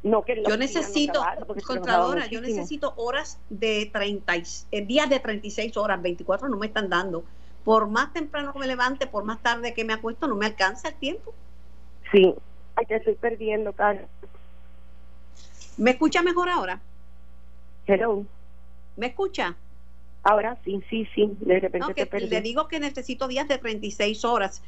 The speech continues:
Speaker 2: pero también tengo para usted una última pregunta y es la siguiente. ¿A qué se exponen los que suscriben contratos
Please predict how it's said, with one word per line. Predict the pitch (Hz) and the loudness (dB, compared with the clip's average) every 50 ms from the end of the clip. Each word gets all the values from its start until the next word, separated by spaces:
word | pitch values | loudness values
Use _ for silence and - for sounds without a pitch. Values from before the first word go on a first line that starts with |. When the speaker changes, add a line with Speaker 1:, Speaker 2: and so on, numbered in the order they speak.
| - - - | -12 -4 -2
Speaker 2:
pero | - 233 226 | 0 0 2
también | 233 226 233 240 277 294 294 | 2 2 2 2 2 0 0
tengo | 359 349 359 - | 0 0 0 0
para | - 269 254 | 0 0 0
usted | 254 - - 277 269 262 - | 0 0 2 2 2 2 0
una | - 220 233 247 254 247 226 214 202 208 - - | -4 -4 0 2 2 2 2 2 0 -4 -6 -6
última | - 226 220 - 277 254 254 247 | -6 -4 -2 0 0 2 2 2
pregunta | - 262 247 269 285 294 277 254 | 0 0 0 0 0 2 2 2
y | 247 | 2
es | 240 | 2
la | 247 240 | 0 -2
siguiente. | 233 - 220 196 185 196 202 208 214 220 220 214 - 180 170 - - - - - - | -2 -4 -4 -2 0 2 2 2 2 2 -2 -2 0 -2 -2 -2 -4 -10 -10 -6 -4
¿A | - - - | -4 -2 -2
qué | 381 381 | -2 -2
se | - - | 0 -2
exponen | 415 - - - 240 226 208 196 185 170 160 170 170 - - - - - - | -4 -4 -2 0 2 2 2 2 2 2 0 0 -4 -6 -8 -12 -12 -8 0
los | 202 214 226 220 | 2 2 2 4
que | - - 247 | 2 -2 -4
suscriben | - 247 226 - 254 240 254 262 269 269 | -4 -4 -4 -2 0 0 0 0 0 0
contratos | 262 247 226 214 208 233 208 208 - 233 214 | 0 0 0 2 2 0 0 0 0 -2 -2